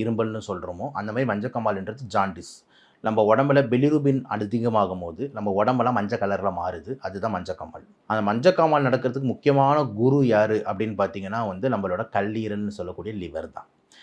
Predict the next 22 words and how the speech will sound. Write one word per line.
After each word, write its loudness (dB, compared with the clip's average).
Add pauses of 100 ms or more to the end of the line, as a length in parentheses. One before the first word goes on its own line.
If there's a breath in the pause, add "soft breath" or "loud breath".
(220 soft breath)
லிவர் 6
செயலிழக்குது, 2 (160)
இல்லைன்னா 0
லிவர்ல 6
ஏதாவது 4
பிரச்சனை, -4
லிவர் 0
சார்ந்து 6
ஏதாவது 4
பிரச்சனைனா -4
தான் -2
இந்த -4
மஞ்சக்காமால் -2
என்ற -4
அறிகுறி -8
வெளியே -12
வருது. -20 (460 soft breath)
So, 8
இதுதான் 4
வந்துட்டு 4
மெயின் -4
ரீசன். -14